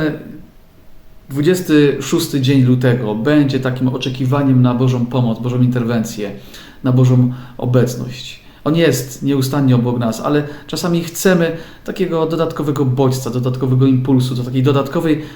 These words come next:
właśnie przypominajki, tak jak w telefonie.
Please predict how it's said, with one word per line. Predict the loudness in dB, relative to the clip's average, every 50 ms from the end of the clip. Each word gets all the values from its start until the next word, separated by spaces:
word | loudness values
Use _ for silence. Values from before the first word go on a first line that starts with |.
| -12 -6
właśnie | -4 -4 -2 -2 -2
przypominajki, | -4 -2 -2 -2 -2 0 0 0 0 0 0 0 2 2 2 0 -2 -4 -8 -8
tak | -8 -6 -4 -4
jak | -4 -6
w | -6 -6
telefonie. | -2 -2 -2 -2 -2 -2 -4 -4 -4 -8 -10